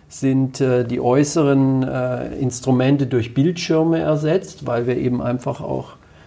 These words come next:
ja, den Kunden dort mehr Möglichkeiten bieten wollen, Dinge anzuzeigen, zum Beispiel auch eine Karte. Aber da ist immer noch der Drehzahlmesser in der Mitte. Und jetzt war natürlich klar, bei einem Taycan,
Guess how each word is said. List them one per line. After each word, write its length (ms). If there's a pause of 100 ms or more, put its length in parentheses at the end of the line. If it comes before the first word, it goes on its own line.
(120)
ja, 200
den 200
Kunden 580
dort 420
mehr 200
Möglichkeiten 880
bieten 360
wollen, 380
Dinge 320
anzuzeigen, 720
zum 140
Beispiel 340
auch 120
eine 120
Karte. 480 (540)
Aber 300 (200)
da 80
ist 140
immer 180
noch 140
der 120
Drehzahlmesser 720
in 80
der 100
Mitte. 280
Und 120
jetzt 200
war 140
natürlich 500
klar, 560 (320)
bei 120
einem 240
Taycan, 880